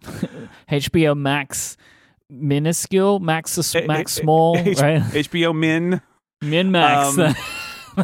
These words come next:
Speaker 1: <laughs> There you go.
Speaker 2: Anyway, for ten dollars a month, which is
Speaker 1: Mm-hmm.
Speaker 2: cheaper, uh, than the fifteen dollars a month for no ads, you, you will be able to get a version with ads.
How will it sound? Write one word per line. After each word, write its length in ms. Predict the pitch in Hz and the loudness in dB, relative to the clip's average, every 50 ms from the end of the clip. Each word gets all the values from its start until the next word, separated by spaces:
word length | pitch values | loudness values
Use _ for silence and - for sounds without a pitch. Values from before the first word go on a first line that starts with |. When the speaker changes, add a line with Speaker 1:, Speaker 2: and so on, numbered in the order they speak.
| - - | 0 0
Speaker 1:
<laughs> 0 | |
There 400 | 190 180 - 165 - 156 147 151 | -2 0 0 -2 -2 -2 -2 -2
you 100 | 151 143 | -2 -2
go. 280 | 135 135 127 143 135 - _ - 156 165 - - - - - | -2 0 0 0 -2 -2 _ -6 -6 -6 -6 -12 -12 -6 -2
Speaker 2:
Anyway, 260 | 208 220 208 185 165 | -2 0 2 0 0
for 140 | - - 165 | 0 -2 -4
ten 260 | - 175 196 208 214 | -2 -2 -2 0 0
dollars 340 | 202 175 156 143 139 127 - | 0 2 2 0 0 -2 -2
a 60 | 131 | -2
month, 380 | 127 120 110 107 104 - - _ | -2 -2 -2 -2 -6 -8 -10 _
which 280 | - 135 131 131 131 135 | 0 2 2 2 2 2
is 80 | 131 131 | 0 0
Speaker 1:
Mm-hmm. 60 | 135 | 0
Speaker 2:
cheaper, 540 | - 170 156 - - 107 98 92 104 113 - - _ _ _ _ _ _ _ _ _ _ _ _ - | -2 -2 -2 -2 -2 -4 -4 -6 -8 -10 -12 -18 _ _ _ _ _ _ _ _ _ _ _ _ -6
uh, 160 | 127 120 120 | -4 -4 -2
than 220 | - 127 117 117 | -2 -4 -4 -2
the 100 | 117 117 | -4 -4
fifteen 380 | - - 156 - - 151 139 127 | -2 -2 -4 -2 -2 -2 -2 0
dollars 340 | 123 113 110 107 110 104 113 | 0 0 0 -2 -2 -4 -6
a 40 | |
month 260 | 107 104 101 98 107 - | -6 -6 -6 -8 -10 -14
for 260 | - - - 107 104 | -14 -8 -6 -6 -4
no 240 | 113 131 131 127 110 | -2 -2 0 0 0
ads, 340 | 95 90 95 - - - | -2 -2 -6 -8 -10 -12
you, 200 | 135 135 127 123 - | -6 -6 -6 -6 -6
you 180 | 160 147 147 | -4 -2 0
will 120 | 147 147 139 | 0 0 0
be 120 | 143 139 | 0 0
able 160 | 135 127 131 | 0 0 -2
to 120 | 120 - - | -6 -6 -6
get 160 | - 123 120 | -4 -2 -2
a 60 | 120 | -2
version 360 | - 123 117 117 113 123 120 | -2 -2 -4 -4 -4 -6 -6
with 160 | 120 127 131 - | -6 -6 -6 -6
ads. 380 | 95 90 - - - - - | -8 -8 -8 -12 -16 -20 -20